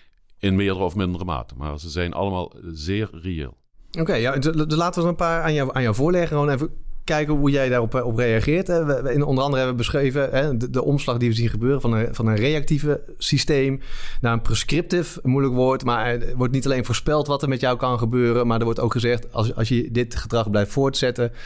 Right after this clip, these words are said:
Speaker 2: dan, eh, dan moet je dit soort medicijnen waarschijnlijk gaan nemen. Dus dan moet je ook deze acties gaan ondernemen. En dat is heel vaak gedigitaliseerd.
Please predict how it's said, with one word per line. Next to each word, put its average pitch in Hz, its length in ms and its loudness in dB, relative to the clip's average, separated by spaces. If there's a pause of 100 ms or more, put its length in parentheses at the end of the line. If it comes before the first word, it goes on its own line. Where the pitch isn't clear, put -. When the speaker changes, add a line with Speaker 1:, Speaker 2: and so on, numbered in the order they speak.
(320)
Speaker 2:
dan, 117 300 0
eh, - 280 -4 (400)
dan - 180 -2
moet 123 100 2
je 113 60 0
dit 131 180 0
soort 120 120 -2
medicijnen 123 400 0
waarschijnlijk 110 360 0
gaan 104 100 -2
nemen. 104 300 2
Dus 117 140 -2
dan 117 100 0
moet 131 100 2
je 131 60 2
ook 113 80 0
deze 139 240 0
acties 135 280 -4
gaan 113 140 -2
ondernemen. 104 600 -4
En 120 160 2
dat 123 80 2
is - 60 -2
heel 147 180 2
vaak 131 240 -2
gedigitaliseerd. 127 960 0